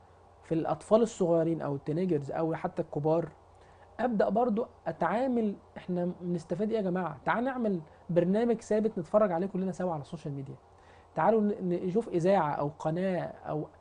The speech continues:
أي حاجة سوا كلنا. ففت-، فبالتالي أنت هتربط، تعمل ترابط أسري، وفي نفس الوقت ما منعتش دور السوشيال ميديا أو الميديا. تعال خش المدرسة، احضر مجالس آباء، تعامل مع الأطفال، مع زمايله، صاحب زمايله،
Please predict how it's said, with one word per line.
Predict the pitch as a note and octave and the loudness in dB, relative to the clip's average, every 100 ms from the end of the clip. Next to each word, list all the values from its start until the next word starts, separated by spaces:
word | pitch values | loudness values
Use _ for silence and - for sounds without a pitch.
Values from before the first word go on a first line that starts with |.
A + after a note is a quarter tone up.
| - | -6
أي | A3+ C#4 B3 A#3 | -2 0 0 -2
حاجة | - G3+ G#3+ - - | 0 -2 -2 -8 -16
سوا | - - G3+ D#3 | -4 2 4 2
كلنا. | D#3 C3+ C3 - - - - - - | -2 -6 -8 -16 -20 -20 -20 -20 -12
ففت-، | D#3 D3+ D3 - - | -8 -8 -10 -16 -8
فبالتالي | E3+ D3+ - G3 A3 A3 - - - - - | -4 -4 0 0 2 0 -4 -18 -20 -12 -8
أنت | E3 D#3 | -6 -4
هتربط، | D3 D3+ G#3+ A3+ E3 | -4 0 0 2 -2
تعمل | D#3 F#3 F#3 D#3+ | -2 -2 -2 -2
ترابط | F3+ F3+ | -2 -2
أسري، | F#3+ G3 F#3+ F#3+ | -4 0 0 -2
وفي | - - | -8 -6
نفس | G3+ - | -6 -4
الوقت | E3+ F3+ F3 - - - | -4 -4 -4 -8 -20 -12
ما | D#3+ D#3+ | -8 -6
منعتش | D#3 D#3 F#3+ F#3+ D#3 D3+ | -4 -4 -6 -8 -10 -8
دور | D#3 | -8
السوشيال | D#3 - D3+ D3 | -8 -10 -10 -8
ميديا | C#3+ D#3 D3 | -6 -6 -6
أو | C#3 | -8
الميديا. | C#3 D#3 E3 F#3 - - - - - - - | -8 -6 -6 -6 -8 -20 -20 -20 -20 -20 -2
تعال | D#3 G3 | 2 2
خش | - A3 - | 0 -2 -2
المدرسة، | F3 D#3+ F3 - - | -2 0 -2 -4 -10
احضر | A3+ F3 | -6 -4
مجالس | E3+ D#3+ F#3 - | -4 -2 -2 -4
آباء، | D3 D3+ - - - - - - | -4 -4 -4 -12 -20 -20 -14 -2
تعامل | D#3 F3+ | 0 2
مع | E3 D3+ | 0 -2
الأطفال، | D3 - - F3 D#3+ - | -4 -4 -2 0 0 -4
مع | D3 | -6
زمايله، | D3 D#3+ F3 D3+ C3+ | -2 0 2 0 -2
صاحب | - G3+ F#3 | -6 -2 0
زمايله، | E3 F3+ E3+ | 0 0 0